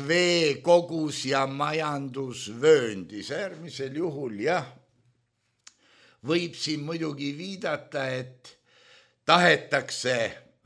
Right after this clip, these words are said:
väljendada eelpool nimetatud huvisid avalikus veekogus. Aga rahvas ei taha. Ja ega üldiselt vaevalt, et kellelegi meeldib, kui tema veekogusse oma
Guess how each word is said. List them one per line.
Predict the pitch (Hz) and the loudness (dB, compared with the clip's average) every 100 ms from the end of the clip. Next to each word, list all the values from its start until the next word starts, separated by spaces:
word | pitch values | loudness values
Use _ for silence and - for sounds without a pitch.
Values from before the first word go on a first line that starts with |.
| 92 | 0
väljendada | 151 202 214 214 208 202 196 180 170 160 156 | 6 8 6 6 6 8 6 6 6 6 6
eelpool | 160 151 143 147 143 | 6 4 0 0 -2
nimetatud | 143 139 131 135 107 131 117 | -2 -4 -2 -4 -4 -6 -2
huvisid | 147 147 135 123 120 113 - _ - | -2 0 -2 -4 -8 -10 -12 _ 2
avalikus | 143 185 185 165 147 127 117 - - 120 107 123 | 6 8 8 8 6 4 0 -4 -6 -6 -6 -4
veekogus. | 135 143 131 117 110 160 202 208 208 202 196 - - - - _ _ _ _ _ _ _ _ _ _ _ _ _ - _ _ _ _ - | 2 4 4 2 0 2 2 4 4 4 2 -4 -10 -12 -14 _ _ _ _ _ _ _ _ _ _ _ _ _ -20 _ _ _ _ -16
Aga | 110 135 | -8 -4
rahvas | 156 170 151 160 151 151 | 0 0 0 0 -2 -2
ei | 147 139 - | -6 -6 -4
taha. | 127 123 110 107 90 80 69 - - _ _ _ - _ - | 2 2 2 -2 -6 -8 -12 -20 -20 _ _ _ -20 _ -4
Ja | 101 117 120 127 139 | 0 2 2 2 0
ega | 147 156 160 165 190 220 220 _ _ 247 _ - | 0 2 2 0 -2 -8 -16 _ _ -20 _ -14
üldiselt | 156 185 175 165 226 202 | -12 -8 -8 -8 -8 -8
vaevalt, | 240 311 175 175 185 | -4 -2 -2 -4 -6
et | 170 - | -8 -4
kellelegi | 165 156 147 143 156 | 0 2 0 -2 -2
meeldib, | 156 147 131 135 131 | -2 -4 -4 -6 -2
kui | 135 | -2
tema | 135 135 127 | 0 0 0
veekogusse | 131 127 123 120 117 - 127 | 0 -2 -2 -4 -6 -6 -2
oma | 123 120 117 | -2 -2 -2